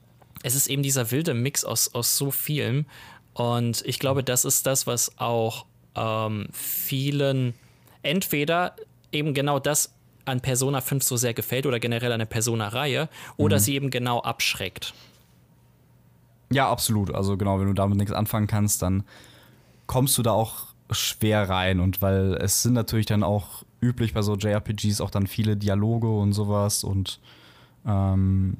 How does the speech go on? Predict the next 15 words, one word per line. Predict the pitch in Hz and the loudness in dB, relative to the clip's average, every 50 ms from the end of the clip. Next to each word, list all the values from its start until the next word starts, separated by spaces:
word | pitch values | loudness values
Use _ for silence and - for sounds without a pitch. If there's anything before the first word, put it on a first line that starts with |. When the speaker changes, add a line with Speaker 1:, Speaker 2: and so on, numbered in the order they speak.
| - - | -4 -2
Speaker 2:
es | 113 - - | -2 0 2
lässt | 120 123 135 - - | 2 2 2 2 2
sich | - 120 - | 0 0 0
dann | 117 110 101 | 0 0 2
auch | 104 104 | 2 2
mal | 110 104 101 101 | 2 2 2 0
Zeit | - - 107 104 101 101 104 | 0 0 2 2 2 2 2
und | 101 101 | 2 2
sowas. | 95 101 98 98 98 98 - - - | 2 2 2 2 2 2 0 0 0
Aber | - 98 95 95 | 0 0 2 2
ja, | 101 107 101 90 85 | 2 2 2 0 -2
klar, | - - 87 85 80 | -2 -2 -2 -2 -2
es | - - - | -2 -4 -2
ist | 98 - | -2 -2
dann | - 92 92 90 - - | 0 0 0 0 -2 -4